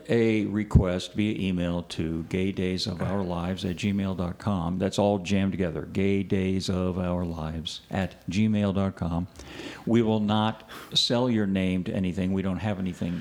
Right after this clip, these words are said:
like that. This is just between us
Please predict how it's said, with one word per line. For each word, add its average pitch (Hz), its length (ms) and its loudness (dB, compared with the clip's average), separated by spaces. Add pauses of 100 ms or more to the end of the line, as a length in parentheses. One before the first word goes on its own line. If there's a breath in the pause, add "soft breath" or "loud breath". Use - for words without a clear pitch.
like 104 220 0
that. 78 200 0
This 90 180 -4
is 90 80 -4
just - 420 -6
between 92 420 0 (320)
us - 440 2